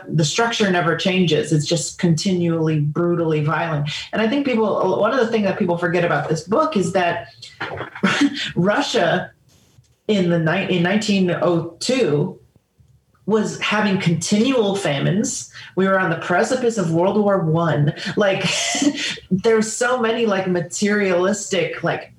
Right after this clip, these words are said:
horrors that were happening. As, like, the Soviet Union happened, there was, like,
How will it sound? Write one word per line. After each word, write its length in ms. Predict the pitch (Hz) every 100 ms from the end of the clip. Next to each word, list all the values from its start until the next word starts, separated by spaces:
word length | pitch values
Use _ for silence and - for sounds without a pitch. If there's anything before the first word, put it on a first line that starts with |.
| -
horrors 880 | - - 214 233 190 160 - 147 -
that 180 | 175 156
were 100 | 165
happening. 600 | 156 147 160 147 160 - - 147 -
As, 360 | 214 226 190 202
like, 180 | 151
the 80 | 175
Soviet 380 | 156 214 196 165
Union 520 | 180 226 240 185 170
happened, 480 | - 214 262 190 180
there 160 | 175 170
was, 180 | 170
like, 300 | 170 151 -